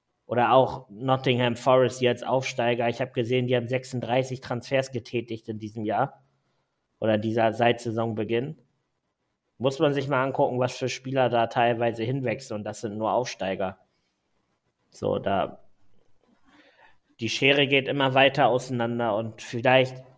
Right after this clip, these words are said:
oder ich persönlich glaube auch, das größte Problem ist nicht mal Chelsea, die sich theo-, wo quasi jeder Topspieler hin will, sondern das viel größere Problem für Fußballwelt ist Bournemouth, die als Aufsteiger so viel Geld investieren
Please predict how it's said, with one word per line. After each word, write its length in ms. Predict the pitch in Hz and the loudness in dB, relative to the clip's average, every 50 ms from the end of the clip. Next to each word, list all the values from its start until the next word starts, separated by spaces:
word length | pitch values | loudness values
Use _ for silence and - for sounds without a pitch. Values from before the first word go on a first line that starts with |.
| _ _ _ | _ _ _
oder 240 | - 123 123 127 127 | -8 -4 -2 0 0
ich 140 | 131 131 - | -2 -2 0
persönlich 540 | - 147 123 123 139 151 156 139 135 131 - | 2 2 2 4 2 2 2 2 0 -2 2
glaube 320 | 139 135 135 131 127 127 | 6 6 6 6 6 6
auch, 140 | 123 - - | 4 4 2
das 200 | - 131 123 - | 0 -2 -2 -2
größte 320 | - 135 135 127 - 135 127 | -2 -2 -2 -2 -4 -6 -6
Problem 500 | - - 131 117 123 123 123 127 127 123 | -4 -2 -2 0 4 4 4 4 4 0
ist 160 | 117 - 131 | -2 -2 -2
nicht 180 | 123 117 - | -4 -4 -2
mal 200 | 135 123 120 120 | -2 -2 -2 -2
Chelsea, 560 | - - 131 123 127 127 127 - 120 120 127 123 - - _ _ _ _ _ _ _ _ _ _ _ _ | -2 -2 0 2 2 0 -2 -4 -4 -4 -4 -6 -8 -14 _ _ _ _ _ _ _ _ _ _ _ _
die 80 | - 113 | -8 -4
sich 280 | 113 120 117 113 117 - | -2 -2 -2 -2 -4 -4
theo-, 400 | - 139 123 123 117 113 107 107 - | 2 4 6 6 6 4 -2 -4 0
wo 180 | 123 120 120 | 2 2 2
quasi 460 | 120 - - - - 123 120 117 120 113 | 2 0 -4 -2 0 2 2 2 0 -2
jeder 340 | 110 127 127 127 120 113 | -2 0 2 2 2 2
Topspieler 500 | - 131 123 127 - - - 127 120 113 | 0 -2 -4 -4 -6 -8 -4 -2 0 2
hin 300 | 120 117 123 135 135 123 | 2 2 0 0 0 2
will, 340 | 123 127 123 123 135 135 131 - | 4 6 6 6 4 0 -4 -12
sondern 520 | - - 117 110 113 110 110 110 113 110 - _ _ _ _ _ _ _ _ | -10 -6 -6 -4 -2 -2 -4 -4 -6 -8 -10 _ _ _ _ _ _ _ _
das 180 | - 113 107 - | -2 -2 -2 0
viel 160 | - 117 110 | 0 0 0
größere 480 | 113 117 123 131 127 135 120 113 113 110 | 2 2 2 2 2 0 0 0 0 0
Problem 500 | - - 117 110 117 117 120 120 120 117 | 0 -2 -2 0 2 2 2 2 0 -2
für 220 | - 123 113 110 | -4 -4 -6 -6
Fußballwelt 760 | - - 127 120 - - - 113 110 104 113 113 113 113 - | -6 -6 -8 -8 -6 -4 -4 -4 -2 0 0 0 0 -2 -4
ist 320 | 92 107 - - - - _ _ _ _ _ _ - | -8 -10 -10 -12 -16 -20 _ _ _ _ _ _ 0
Bournemouth, 720 | 113 117 120 123 123 120 120 117 113 113 - - - - - | 2 4 4 4 4 2 0 0 -2 -2 -6 -14 -18 -12 -6
die 100 | 104 110 | -2 -2
als 160 | 110 107 - | -2 -2 -4
Aufsteiger 680 | - 104 120 123 - - - 113 110 113 107 110 113 110 | -2 -2 0 0 -2 -4 -4 -2 0 0 0 0 -2 -2
so 160 | 113 117 113 | -2 -4 -4
viel 180 | - - 110 | -4 -6 -4
Geld 220 | 101 113 113 107 90 | -2 -2 -2 -2 -2
investieren 640 | 104 110 107 107 107 - - - 110 107 107 107 | -4 -6 -6 -8 -8 -8 -6 -2 -2 -2 -2 -4